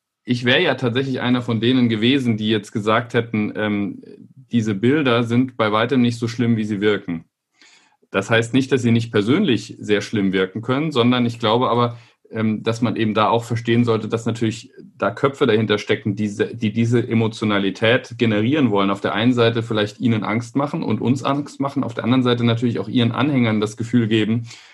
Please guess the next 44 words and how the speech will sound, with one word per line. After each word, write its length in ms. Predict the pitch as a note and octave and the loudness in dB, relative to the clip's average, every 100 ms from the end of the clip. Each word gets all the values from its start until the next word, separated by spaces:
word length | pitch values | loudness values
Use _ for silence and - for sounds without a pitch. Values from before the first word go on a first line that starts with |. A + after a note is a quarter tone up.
| _ - | _ -4
dass 160 | A#2 | 0
sie 80 | B2 | 0
kurz 300 | A#2+ A#2+ - | 2 0 2
davor 400 | G2+ - C3+ B2+ | -2 2 2 4
waren, 400 | G#2+ G2+ G2+ - | 4 2 0 -2
tatsächlich 480 | G#2 G2 A2+ A2 - | -2 -2 -2 -4 -2
einen 240 | G#2 G2 | 0 2
Putsch 220 | A#2+ A#2+ | 0 0
voll-, 220 | - F#2+ - | 0 -2 0
voll-, 340 | - G2 - | 0 0 0
vollführen 480 | - G#2+ - G#2 F2+ | 0 0 0 0 -2
zu 120 | F#2 | -4
können. 240 | - F2+ | -2 0
Wo 80 | F#2+ | 0
ich 140 | A#2 A#2 | -2 0
dann 160 | A#2+ | 2
halt 120 | A#2 | 2
sag, 220 | A2 A2 A2 | 2 0 0
"Na 120 | G2 | 0
ja, 240 | A#2 C#3+ - - - _ _ _ _ - | 0 -2 -12 -20 -20 _ _ _ _ -2
letztendlich 480 | - - B2 A#2+ | -2 2 2 2
war 80 | A2+ | 0
das 180 | A2 - | 0 0
Hausfriedensbruch 880 | A#2 - C#3+ D3 D3+ - D#3 F#3 - | -4 -2 -2 -2 -4 -2 -2 -2 -2
oder 160 | A2 A2 | -2 0
versuchter 400 | A2 A#2+ B2+ C3+ | -2 -4 -2 0
Hausfriedensbruch. 920 | C3+ - - C3+ C#3+ - C#3 D#3+ - | 0 -2 -4 -2 -4 -2 0 0 0
Im 140 | A#2+ | -2
schlimmsten 420 | A#2 B2+ C3 - | 0 0 0 -4
Fall 260 | A#2 A2+ B2 | -2 0 2
wären 180 | B2+ B2 | 2 2
die 100 | A#2 | 2
in 80 | A#2 | 2
einem 100 | G#2+ | 2
leeren 260 | A2 B2+ | 2 0
Parlamentsgebäude 800 | C3 A2+ G#2+ C3 - C#3+ C#3+ C#3+ | 0 0 0 -2 -2 0 2 2
gewesen, 280 | C3 C#3 C#3 | 2 0 0
da 120 | G#2+ | 2
wären 140 | A#2 | 2
sie 60 | A#2 | 0
auch 100 | A2 | 0
wieder 140 | G#2 | 0
rausgeholt 600 | F#2+ C3 D#3 G#2 G2 F2+ | 2 0 0 0 0 0
worden." 420 | F2+ F#2 F#2+ - | 0 0 -2 -4